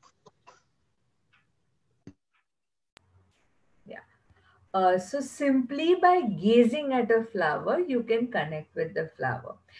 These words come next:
And I find this observe and connect a very, very beautiful way to connect to flowers. And from there to connect to, uh,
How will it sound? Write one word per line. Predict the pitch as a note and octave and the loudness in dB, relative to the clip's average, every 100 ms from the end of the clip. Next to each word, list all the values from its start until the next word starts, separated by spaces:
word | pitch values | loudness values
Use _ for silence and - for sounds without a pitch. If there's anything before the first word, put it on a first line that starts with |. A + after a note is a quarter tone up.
| - - - | -20 -16 -2
And | G#3 A3 | 2 2
I | A3+ B3+ | 2 0
find | - C4 C#4 D4+ | 2 0 0 -2
this | D#4 D#4+ - - | -4 -4 -4 4
observe | G3+ F3+ F3+ A#3+ C4 - | 4 4 2 4 2 0
and | A3 G#3+ | 0 0
connect | G#3 F3+ F3+ B3 - - | -4 -4 -4 -6 -8 0
a | A3+ G#3 E3+ - - | 2 2 -2 -14 -2
very, | G3+ G3 G3 C#4 C#4+ | 2 2 2 -4 -4
very | G3+ F3 E3 F3+ E3 | -2 -2 -2 -8 -8
beautiful | F#3+ G3+ G#3+ D4+ D4+ - D#4 C4+ F#3+ | -4 -4 -4 -14 -16 -14 -12 -10 -10
way | D#3+ D3+ - _ - - _ - | -8 -10 -12 _ -20 -20 _ -4
to | B3 - | -4 -2
connect | - A3 G3+ A#3 C#4+ - - | 4 6 6 4 0 -8 -6
to | D#4 | -6
flowers. | - F#3+ E3 D3+ B2 - - _ _ - - - | -6 -6 -4 -6 -10 -16 -18 _ _ -20 -18 -2
And | G#3 A3+ G3+ | 4 4 2
from | - - A#3+ A3 G3+ F#3+ | -6 4 6 6 6 4
there | F#3 F3+ G#3+ F4 F#4+ _ _ - | 2 2 2 2 -2 _ _ -6
to | C4+ - - | -6 -6 0
connect | G#3+ F#3+ F#3+ A#3+ - - - _ _ - | 2 2 2 0 -4 -20 -20 _ _ -2
to, | A#3+ A#3 D4+ E4 - - _ - | 0 2 0 -6 -16 -20 _ -2
uh, | F#3 E3+ D#3+ D#3 | 0 0 -2 -6